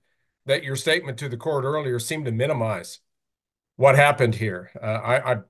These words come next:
I understand that you were not convicted of the original charge in the case, but the court did hear preliminary hearing evidence in this case and would indicate that this was a very serious incident. I certainly understand,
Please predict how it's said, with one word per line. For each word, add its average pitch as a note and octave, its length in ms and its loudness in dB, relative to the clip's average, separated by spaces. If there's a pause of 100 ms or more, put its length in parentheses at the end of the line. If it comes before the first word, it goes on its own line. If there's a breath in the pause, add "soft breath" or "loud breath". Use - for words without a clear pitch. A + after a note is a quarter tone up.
(200)
I A2 200 0
understand D3+ 420 4
that - 100 -4
you B2 100 -8
were C3 100 0
not C#3+ 260 0
convicted A#2 640 -4 (400)
of C#3 380 6
the B2+ 380 0
original B2 460 -2
charge C3+ 380 -2
in D#3 80 -6
the D3 80 -6
case, D#3 360 -4
but - 160 -14
the A2 80 -12
court C3 320 -4
did C#3 180 2
hear C3+ 200 2
preliminary B2+ 580 0
hearing C#3 260 2
evidence C3 380 -2
in B2 100 -4
this A#2 160 -2
case C3+ 380 -2 (500 soft breath)
and B2+ 300 0
would B2 200 2
indicate C3+ 480 2
that A2 120 -8
this F3+ 160 2
was F3 120 2
a B2 60 0
very C3 260 4
serious A2+ 760 -6 (340)
incident. B2 420 -4 (1080)
I F#3+ 100 -6
certainly C#3 400 4
understand, C#3+ 640 4